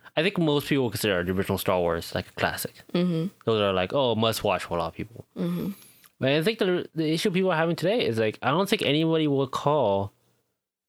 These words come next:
Speaker 1: the new Star Wars trilogy a classic. Even though a ninth movie hasn't come out yet, that might prove me wrong, but
Speaker 2: I don't think anybody would call it a classic because it's not. It didn't give people the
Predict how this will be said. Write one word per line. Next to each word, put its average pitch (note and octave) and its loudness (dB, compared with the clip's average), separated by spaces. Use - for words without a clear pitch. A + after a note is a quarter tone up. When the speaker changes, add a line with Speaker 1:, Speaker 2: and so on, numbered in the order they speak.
Speaker 1:
the A#2+ 0
new B2 2
Star C3+ 2
Wars C3 0
trilogy C#3 0
a F#2+ 0
classic. - -4
Even D3+ 2
though D#3+ 2
a C#3+ 0
ninth C#3 0
movie C3+ 2
hasn't A#2+ 2
come B2 2
out D#3 2
yet, B2+ 0
that A#2+ 4
might C3 0
prove C3+ 2
me C#3 2
wrong, C#3 2
but A2+ 2
Speaker 2:
I F3+ 4
don't G#3+ 2
think B3 2
anybody G3 2
would E3 -2
call E3+ 0
it E3+ 0
a D#3 -2
classic - -2
because D3+ -2
it's - -2
not. D3+ -2
It G3+ 2
didn't F3 2
give D#3+ 0
people D#3 0
the D3 0